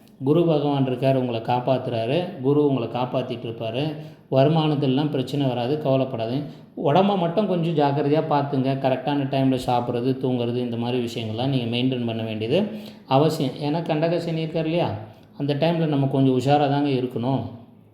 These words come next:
அதை வந்து நீங்க கொஞ்சம் பார்த்துக்கணும். ஏன்னா நம்ம உடம்ப இப்ப நம்ம தான் பார்த்துக்கணும், யாரும் பார்க்க மாட்டாங்க. தன்னலம் கருதாத வேலை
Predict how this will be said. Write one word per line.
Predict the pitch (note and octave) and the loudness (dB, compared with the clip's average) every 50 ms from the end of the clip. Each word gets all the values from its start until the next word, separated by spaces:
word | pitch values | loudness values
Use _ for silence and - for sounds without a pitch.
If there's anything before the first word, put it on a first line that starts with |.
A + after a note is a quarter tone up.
| - - - - _ - - | -20 -20 -20 -20 _ -14 -6
அதை | - A#2+ A2+ B2+ | -2 0 2 2
வந்து | B2+ C3 C3 C3 C#3+ | 4 4 4 4 4
நீங்க | C#3+ C3+ B2 A#2 | 2 2 0 0
கொஞ்சம் | A2+ A2+ A2 G#2+ G#2+ | -2 -2 -4 -2 -2
பார்த்துக்கணும். | A2+ B2+ B2+ C3 - A#2+ A2 A2 A2 A2+ A#2+ - - - - - - - - - | 0 0 0 0 0 -4 -4 -4 -4 -4 -6 -6 -10 -14 -18 -20 -20 -18 -10 -4
ஏன்னா | A#2+ C3+ C#3+ | 0 2 2
நம்ம | C#3+ C#3+ C#3 C3+ B2+ B2+ C3+ | 4 4 4 4 4 4 4
உடம்ப | C#3 D#3+ E3+ | 4 4 2
இப்ப | D#3+ C#3+ C#3+ | 2 2 2
நம்ம | C3+ C3 B2+ C3 C#3 | 2 2 2 2 2
தான் | D3 D3+ D3 | 2 2 2
பார்த்துக்கணும், | C#3 C3 C3 B2+ C3 A#2+ C3 C#3+ D#3+ | 2 2 2 2 0 0 0 0 2
யாரும் | D#3 C3+ C3+ C3+ C#3 C#3 | 2 4 4 2 2 2
பார்க்க | C3+ C3 C3 C3 C#3 | 0 0 0 0 0
மாட்டாங்க. | C3 B2+ A#2 A2 A#2 A#2 A2 G#2+ A2 A2 - - - - - - - - | 0 -2 0 -2 -4 -4 -4 -4 -6 -8 -12 -16 -18 -20 -20 -20 -2 2
தன்னலம் | - D3+ D#3+ E3 F3 F3 F3 E3+ E3 | 4 4 6 6 6 4 4 4 2
கருதாத | E3+ D#3 D3+ D#3+ D#3 D#3 D#3 D#3 D#3+ E3 D3+ | 2 4 4 4 4 4 4 4 4 4 4
வேலை | D3 D3+ D3+ D#3 | 4 4 2 2